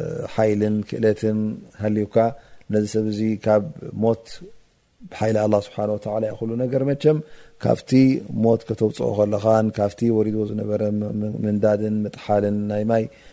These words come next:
ካብኡ ከተውፅኦ ከለኻ ሕጂ እስኻ ሕጂ እንታይ ኢኻ ትገብርካ ማለት ኸ ዓብ ኼርካ ጌርካ እዚ ሰብ እዚ፣ እ፣ እስኻ ሰበብ ኮይንካዮ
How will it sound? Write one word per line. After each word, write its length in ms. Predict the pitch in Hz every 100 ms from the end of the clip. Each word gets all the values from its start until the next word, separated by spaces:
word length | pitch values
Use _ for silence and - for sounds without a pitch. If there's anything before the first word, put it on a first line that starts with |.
| _ -
ካብኡ 180 | 123 117
ከተውፅኦ 400 | 107 110 - 117
ከለኻ 320 | - 104 107 104
ሕጂ 220 | 110 110 127 139 - - _ _ -
እስኻ 200 | - 104 101
ሕጂ 220 | 101 98 104 104
እንታይ 260 | 110 104 110
ኢኻ 100 | 98
ትገብርካ 380 | 104 107 101 98 104
ማለት 260 | 101 104 104
ኸ 140 | -
ዓብ 160 | 107 104 117
ኼርካ 280 | 131 120 -
ጌርካ 260 | 110 110 - 101 - -
እዚ 140 | _ 101
ሰብ 180 | - 104
እዚ፣ 140 | 104 117 156 - _ _ _ _
እ፣ 120 | - 104 107 104 -
እስኻ 260 | - 107 110 110
ሰበብ 320 | 117 117 113
ኮይንካዮ 480 | - 107 104 117